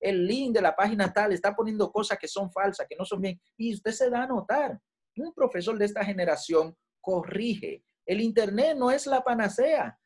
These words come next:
no es, no es lo máximo. No, no, allí también hay mucha gente poniendo muchísimo disparate. Entonces es bueno que un profesor que se respete, cuando vea algo que no sirve, vaya y denuncie de forma amable. Por supuesto, usted no se va a poner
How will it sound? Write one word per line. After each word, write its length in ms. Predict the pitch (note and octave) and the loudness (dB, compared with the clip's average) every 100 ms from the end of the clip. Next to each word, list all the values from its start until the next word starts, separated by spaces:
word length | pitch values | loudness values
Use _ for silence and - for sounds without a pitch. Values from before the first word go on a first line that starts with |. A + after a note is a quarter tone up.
| _ | _
no 220 | D#3+ G3 | -6 0
es, 340 | C4 E4+ E4 A#3 | 0 0 -4 -4
no 160 | G3+ | 0
es 60 | C4 | 2
lo 140 | D#4 | 2
máximo. 520 | B3+ D#4+ F#4 - F3+ D3+ | 2 2 0 -2 -6 -2
No, 140 | A3+ | 0
no, 100 | C4+ | 0
allí 240 | F3+ F3 | 0 -2
también 280 | - D4+ D4 | 0 0 -2
hay 80 | C4+ | -6
mucha 240 | C#4 - | -6 -4
gente 240 | G#3 G#3 G#3 | -4 -4 -6
poniendo 260 | G3 A#3+ | -4 -6
muchísimo 500 | C4+ A3+ D4+ C4 A3+ | -8 -8 -8 -6 -4
disparate. 720 | F#3+ F3 - D3+ F#3 - - - _ _ - | -2 -2 -2 2 2 0 -10 -16 _ _ -4
Entonces 360 | F3+ A#3+ A3 | 0 2 2
es 140 | A#3 G3+ | 0 -2
bueno 600 | G3 A3 G#3 D3 B2 - | -2 0 -2 -4 -8 -6
que 140 | D#3 | -4
un 180 | E3+ B3+ | -4 -4
profesor 600 | B3 G3+ - C3+ - F3+ | -6 -6 -6 -6 -6 -8
que 100 | B2+ | -8
se 140 | - G#3 | -6 -6
respete, 680 | G3 - - C#3 A#2 A#2 - _ - | -6 -8 -6 -4 -4 -8 -10 _ -4
cuando 340 | F3 F3 D#3 | -2 2 2
vea 200 | G#3 A#3+ | 4 2
algo 240 | A3+ A3 | 4 2
que 120 | G#3 F3+ | 0 -4
no 160 | G#3 | -4
sirve, 480 | - G3 D3+ B2+ C3+ _ _ | -4 -4 -4 -4 -8 _ _
vaya 400 | - E3 A3+ B3 | 0 0 2 2
y 340 | A3 G#3+ G#3+ G3+ | 2 0 -2 4
denuncie 920 | G#3 G3+ D#4+ C4 - F3 D#3 C#3 C#3 _ | 4 2 -2 -4 -2 0 2 0 -4 _
de 180 | D3+ E3 | -2 -2
forma 320 | F3+ G#3 A#3 | 0 0 2
amable. 260 | G3 F#3+ G#3 | 2 2 2
Por 120 | A#3 | -4
supuesto, 340 | G#3 F3 F3+ | -2 -4 -4
usted 120 | G#3 | -6
no 100 | F#3+ | -6
se 120 | F3 E3+ | -4 -2
va 80 | |
a 80 | D#3+ | -2
poner 340 | E3+ D#3 D3+ | -4 -2 -2